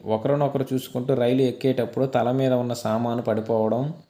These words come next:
సామాను పైన పెడుతున్నప్పుడు హఠాత్తుగా రైలు కదిలి కూర్చున్న మహిళ ఒళ్ళో పడడం, రైలులో అలారం గొలుసుతో సామాన్లు కట్టగా రైలు ఆగిపోయినప్పుడు గార్డులు వచ్చి జరిమానా కట్టమని అడిగినప్పుడు,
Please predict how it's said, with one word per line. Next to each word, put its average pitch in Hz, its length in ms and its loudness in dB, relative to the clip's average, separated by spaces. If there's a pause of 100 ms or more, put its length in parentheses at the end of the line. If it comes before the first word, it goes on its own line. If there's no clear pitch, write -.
(360)
సామాను 135 460 -2
పైన 131 220 0
పెడుతున్నప్పుడు 127 580 -4
హఠాత్తుగా 127 520 -2
రైలు 123 280 2
కదిలి 123 300 0
కూర్చున్న 127 480 -4
మహిళ 120 300 0
ఒళ్ళో 120 360 2
పడడం, 110 540 -2 (500)
రైలులో 143 440 2
అలారం 131 520 0
గొలుసుతో 123 420 -4
సామాన్లు 123 480 -2
కట్టగా 113 440 0
రైలు 110 340 4
ఆగిపోయినప్పుడు 110 1000 0 (560)
గార్డులు 131 420 2
వచ్చి 120 420 -2
జరిమానా 123 420 0
కట్టమని 117 440 -2
అడిగినప్పుడు, 110 600 -4